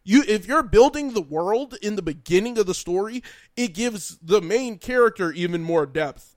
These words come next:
because then you get to see their view on said world that they live in. I E, like,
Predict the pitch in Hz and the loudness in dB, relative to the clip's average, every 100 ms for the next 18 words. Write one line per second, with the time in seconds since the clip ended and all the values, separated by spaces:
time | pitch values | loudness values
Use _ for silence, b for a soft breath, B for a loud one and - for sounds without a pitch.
0 | 160 180 202 175 156 208 208 190 196 180 | -12 -8 -6 -8 -6 -6 -6 -8 -10 -10
1 | - 196 180 151 139 202 262 226 175 170 | -10 -6 -4 -6 -10 -12 -8 -6 -2 -2
2 | 147 - 165 151 131 147 156 139 131 127 | -2 -4 -2 -2 -4 0 0 0 -2 -8
3 | b b b 156 156 151 135 147 107 90 | b b b -2 0 -4 -2 -2 -2 -18
4 | _ _ _ _ _ _ - 190 185 190 | _ _ _ _ _ _ 0 0 0 -4
5 | 185 175 165 | -4 -2 -2